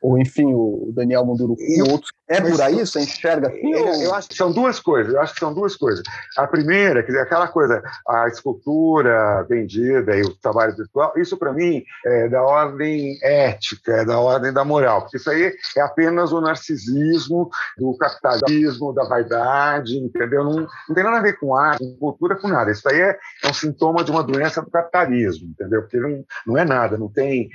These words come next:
Speaker 2: objeto, não tem nada. O único objeto que tem aí é o dinheiro, entendeu? Então, isso não, não, não é, pra mim, isso aí não, não merece nenhum tipo de consideração, é apenas uma deformação da nossa sociedade,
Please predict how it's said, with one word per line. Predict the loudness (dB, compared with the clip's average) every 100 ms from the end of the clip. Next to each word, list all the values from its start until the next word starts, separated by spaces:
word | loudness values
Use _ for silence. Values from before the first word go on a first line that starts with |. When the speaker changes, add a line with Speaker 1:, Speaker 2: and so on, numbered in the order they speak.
| -8
Speaker 2:
objeto, | -6 -4 0 2 2 0
não | -4
tem | -2 0
nada. | 0
O | 0
único | 0 0
objeto | -2 0 -2 -4
que | -8
tem | -2
aí | 0 2
é |
o | 0
dinheiro, | 0 -2 0 -2 -4 -12 _ _ _
entendeu? | -16 -8 0 2 2 0 -8 _ -20 -10
Então, | -2 0 2
isso | 0 -2 -2
não, | 0
não, | 0 0 0
não | 0 0
é, | 2 2 0
pra | 0
mim, | 0 -2
isso | 0 0
aí | 0
não, | 0
não | -2 -2
merece | 0 2 0 -2
nenhum | -2 -2 -2
tipo | -2 -6 -6
de | -6
consideração, | -6 -4 -2 -2 -2 -4 -4 -4 -8 -8 0
é |
apenas | 0 0 -2 -2 -2 -2 0
uma | -2 -2 -4 -6 -10 -20 -6
deformação | 0 0 2 0 0 -2 -2 -2 0 0
da | 0
nossa | 0 -2 -4
sociedade, | -8 -8 -6 0 2 2 0 -6 -18